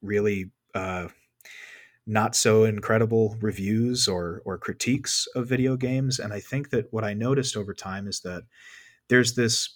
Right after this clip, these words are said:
disconnection between, um, uh, between people, their experience, and then the, the narrative or the, the,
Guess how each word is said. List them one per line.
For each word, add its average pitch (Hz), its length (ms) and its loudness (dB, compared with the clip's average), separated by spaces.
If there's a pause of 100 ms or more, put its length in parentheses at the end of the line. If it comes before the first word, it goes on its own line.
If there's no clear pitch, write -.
(140)
disconnection 117 720 0
between, 95 560 -6 (460)
um, 92 500 -2 (680)
uh, - 60 -6 (280)
between 120 320 0
people, 127 420 2
their 107 200 4
experience, 104 760 -2
and 98 140 -4
then 95 280 -4
the, 90 360 -6 (280)
the 107 100 0
narrative 101 720 -2
or 95 160 -4
the, 87 300 -6 (160)
the, 90 120 -2